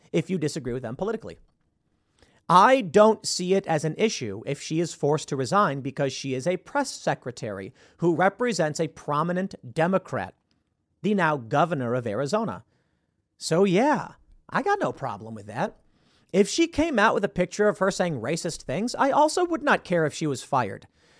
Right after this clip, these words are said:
Look, I've said this a lot. And this is the problem with the left, 'cause they don't watch my show and they don't watch my videos. If you run a company and your employee threatens your company, I'm not surprised if they get fired. If I have an employee who goes on a racist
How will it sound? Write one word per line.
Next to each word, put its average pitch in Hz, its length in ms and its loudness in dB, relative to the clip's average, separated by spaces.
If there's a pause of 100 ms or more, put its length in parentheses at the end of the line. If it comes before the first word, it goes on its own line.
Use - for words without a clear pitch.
(220)
Look, - 280 4 (520)
I've 254 260 6
said 226 300 4
this - 300 2 (380)
a 156 80 4
lot. 123 460 0 (380)
And 196 100 4
this 277 80 4
is 294 60 -4
the 339 80 2
problem 196 420 6
with 175 140 2
the 151 100 4
left, 143 260 2
'cause 170 140 -6
they 214 60 -4
don't - 180 2
watch 180 240 4
my 156 160 2
show 156 180 0
and 131 80 0
they 131 40 -4
don't 135 120 -2
watch 113 180 -4
my 110 120 -6
videos. 104 400 -10 (840)
If 131 140 -12
you 202 120 0
run 294 120 6
a 339 60 0
company 120 460 -4 (520)
and 165 160 2
your 226 120 10
employee 196 360 6
threatens 156 440 -2
your 226 80 -2
company, 131 440 -4 (220)
I'm 190 140 4
not 160 180 0
surprised 131 460 0
if 123 100 -4
they 120 140 -6
get 139 120 -6
fired. 208 360 -2 (420)
If - 160 2
I 240 140 8
have 285 80 10
an 311 80 2
employee 175 640 4 (100)
who 185 140 2
goes 175 140 4
on 208 60 2
a 156 80 2
racist 147 420 -4